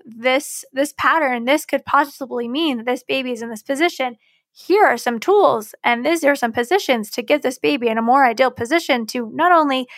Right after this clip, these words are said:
shorten your labor, ease the labor discomfort, but progress your cervix," right? And so it's super important to have that extra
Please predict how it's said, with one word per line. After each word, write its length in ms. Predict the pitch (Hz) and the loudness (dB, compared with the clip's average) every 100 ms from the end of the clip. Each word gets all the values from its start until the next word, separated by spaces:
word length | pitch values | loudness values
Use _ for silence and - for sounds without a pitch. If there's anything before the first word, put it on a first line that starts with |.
| - - | -20 -10
shorten 400 | - 285 - 254 | 2 2 2 -2
your 160 | 254 | 0
labor, 440 | 240 240 240 254 294 _ _ - | 2 2 4 2 0 _ _ -8
ease 320 | 285 339 285 | 0 2 2
the 120 | 240 | 0
labor 520 | 233 233 233 233 233 - - | 0 0 2 2 0 -6 -8
discomfort, 720 | 240 - 311 330 247 240 - - - _ - | -6 2 2 2 2 2 0 -12 -20 _ 0
but 300 | 269 262 - _ _ _ | 4 4 0 _ _ _
progress 360 | 311 302 349 - | -4 2 0 0
your 80 | 285 | -4
cervix," 680 | 403 440 - _ - - _ - | 2 2 2 _ -20 -20 _ -4
right? 240 | 254 370 480 _ _ _ _ - | 2 2 0 _ _ _ _ -6
And 200 | 247 247 | -4 0
so 460 | 262 254 247 - - | 4 6 4 2 0
it's 200 | 247 - | -2 -4
super 300 | 262 220 247 | -10 -2 -2
important 380 | 240 240 - 233 | 0 -2 -2 -4
to 80 | 220 | -4
have 300 | - 233 226 | 0 0 2
that 240 | 233 - | 2 2
extra 600 | 226 - - 233 233 220 | -2 -6 -4 0 2 0